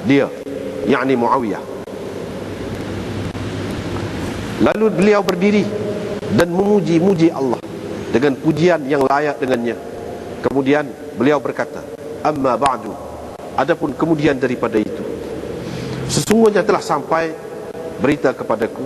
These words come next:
bahawa ada beberapa orang di antara kamu menceritakan hadis-hadis yang tidak, cerita-cerita yang tidak terdapat di dalam kitab Allah dan tidak pula diambil daripada Rasulullah sallallahu alaihi wasallam.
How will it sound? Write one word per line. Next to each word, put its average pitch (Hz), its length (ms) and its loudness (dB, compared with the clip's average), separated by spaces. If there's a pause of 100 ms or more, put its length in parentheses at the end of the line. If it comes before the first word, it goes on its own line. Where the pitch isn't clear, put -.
(840)
bahawa 151 400 4 (960)
ada 196 320 0
beberapa 160 400 2
orang 147 240 2
di 135 160 -4
antara 127 320 0
kamu 131 320 -2 (720)
menceritakan 196 960 0 (400)
hadis-hadis 156 640 -2 (160)
yang 123 240 4
tidak, 127 240 0
cerita-cerita 147 960 2
yang 120 240 2
tidak 120 240 0
terdapat 113 560 -2
di 123 80 2
dalam - 240 2
kitab - 240 -6
Allah 160 320 2 (880)
dan 131 160 4
tidak 151 240 2
pula 143 160 2
diambil 131 560 0 (400)
daripada 131 480 2
Rasulullah 123 640 2 (240)
sallallahu 127 560 2
alaihi 139 320 0
wasallam. 156 400 2